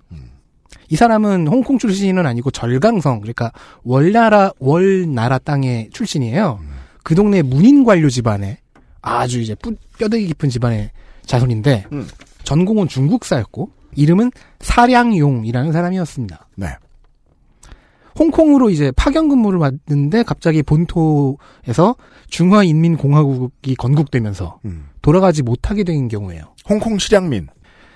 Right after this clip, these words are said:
Speaker 2: 양우생은 이제 작가 전업하는 바람이 바-, 잔뜩 들었잖아요.
Speaker 1: 음.
Speaker 2: 자기랑 책상 같이 쓰는 사량용에게도 무협소설 연재를 권유했습니다.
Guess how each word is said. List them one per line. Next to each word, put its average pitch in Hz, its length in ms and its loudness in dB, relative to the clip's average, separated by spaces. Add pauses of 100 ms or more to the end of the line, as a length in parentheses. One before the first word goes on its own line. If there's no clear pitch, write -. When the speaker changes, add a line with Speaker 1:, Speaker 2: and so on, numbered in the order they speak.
(400)
Speaker 2:
양우생은 233 680 4
이제 160 200 2 (120)
작가 185 440 0
전업하는 151 720 0
바람이 139 500 0
바-, - 120 -10 (120)
잔뜩 180 260 -4
들었잖아요. 143 440 -2 (160)
Speaker 1:
음. 101 240 -8 (380)
Speaker 2:
자기랑 180 340 -2 (180)
책상 - 240 0
같이 156 200 0
쓰는 151 180 -2
사량용에게도 165 720 0 (340)
무협소설 170 460 0
연재를 127 300 -2
권유했습니다. 110 640 -6